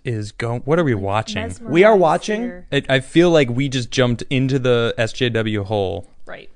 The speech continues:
Speaker 1: I don't know if that has anything to do with it,
Speaker 3: It does.
Speaker 1: but it feels like we're in a hole
Speaker 3: It
Speaker 1: somewhere.
Speaker 3: does. It
Speaker 1: Oh,
Speaker 3: does.
Speaker 1: this is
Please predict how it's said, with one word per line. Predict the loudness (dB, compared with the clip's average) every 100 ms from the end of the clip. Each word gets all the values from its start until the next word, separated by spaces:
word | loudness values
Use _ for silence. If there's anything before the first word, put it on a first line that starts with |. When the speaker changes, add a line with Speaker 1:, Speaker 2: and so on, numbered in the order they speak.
| 0
Speaker 1:
I | 2
don't | 6
know | 6 6 2
if | 0
that | 2 2
has | 2 0
anything | 0 -2 -2
to | 0
do | 0
with | 0 0
it, | -2
Speaker 3:
It | -2
does. | 0 0 -2
Speaker 1:
but | -6
it |
feels | -2 0
like | 0 0
we're | 0 0
in |
a | 2
hole | 0
Speaker 3:
It | 0
Speaker 1:
somewhere. | 0 0 0
Speaker 3:
does. | -2 -6
It | 4
Speaker 1:
Oh, | 6
Speaker 3:
does. | 6
Speaker 1:
this | 4
is | 2 0